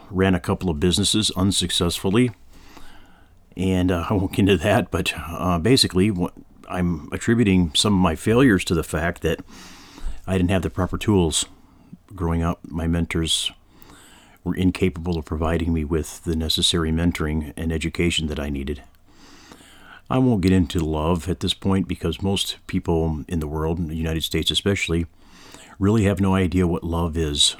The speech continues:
the true meaning of love. We all have this idea, uh, perpetrated onto us through the likes of delusional religious teachings, as well as media, news, T V, television, movies, social media,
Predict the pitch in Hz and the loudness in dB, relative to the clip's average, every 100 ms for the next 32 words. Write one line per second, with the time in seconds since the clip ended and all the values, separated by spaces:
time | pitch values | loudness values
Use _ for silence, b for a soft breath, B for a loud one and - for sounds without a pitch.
0 | - - - 92 85 80 78 76 69 65 | -8 -6 0 2 2 2 -2 -4 -6 -8
1 | - B B B B B B B B B | -14 B B B B B B B B B
2 | B - 92 92 82 87 80 78 87 87 | B -6 -2 0 0 -2 -2 -2 0 -2
3 | 80 87 76 73 B B B B 90 78 | 0 -2 -2 -6 B B B B -10 -10
4 | 71 - 95 - - 82 76 64 82 98 | -10 -6 -6 -6 -4 -4 -4 -8 -2 -2
5 | - 80 71 - - - B B B B | 0 -4 -2 -2 -2 -4 B B B B
6 | B B B B - 92 82 78 85 85 | B B B B -2 0 0 -2 -2 -2
7 | - 80 76 90 87 85 76 82 80 80 | -2 -2 -4 -2 0 0 0 -2 -2 -4
8 | 80 80 85 - 90 - 82 82 - - | -2 -2 -2 0 0 0 -2 -2 -4 -6
9 | - 82 78 82 78 80 76 76 85 80 | -12 -10 -6 -6 -4 -4 -4 -4 -2 -2
10 | 80 78 73 - 78 80 76 - - 82 | -2 -6 -8 -8 -4 -2 -4 -6 -6 -4
11 | 80 80 - 78 76 76 78 76 76 76 | -4 -4 -4 -4 -2 -4 -4 -4 -2 -4
12 | 76 73 - - - - 80 - 73 73 | -4 -2 -2 -4 -10 -6 -6 -4 -6 -6
13 | 71 | -8